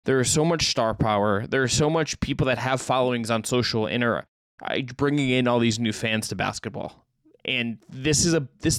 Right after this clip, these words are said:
this should, this should be, like, a generational kind of pivotal moment.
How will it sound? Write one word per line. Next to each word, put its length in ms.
this 140
should, 340
this 160
should 320
be, 160
like, 220
a 160
generational 920
kind 280
of 360
pivotal 320
moment. 360